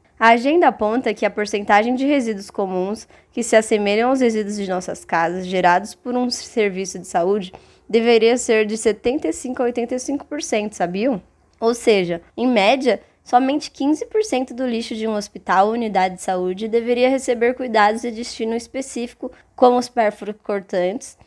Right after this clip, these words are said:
resíduos infectantes, peças anatômicas, resíduos químicos e radioativos do total.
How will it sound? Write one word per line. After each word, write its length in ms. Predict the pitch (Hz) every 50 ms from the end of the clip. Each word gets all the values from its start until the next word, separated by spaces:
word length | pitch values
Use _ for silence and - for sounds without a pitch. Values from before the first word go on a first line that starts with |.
| _ _ _ _
resíduos 380 | - 214 214 196 233 214 208 202
infectantes, 840 | 220 220 214 - 190 175 - - - 170 156 185 269 - - - - _ _ _ _
peças 320 | - 233 233 240 - 269 247
anatômicas, 960 | 233 220 214 202 185 _ - 180 165 175 196 220 - 262 269 - - - _ _ - 247
resíduos 480 | 240 233 226 226 226 208 220 220 -
químicos 460 | - - 214 214 233 226 - 269 247
e 80 | 262 269
radioativos 760 | 269 240 247 233 240 254 247 240 240 - 233 220 220 233 226
do 140 | 202 226 240
total. 500 | 226 269 277 285 - - 160 - -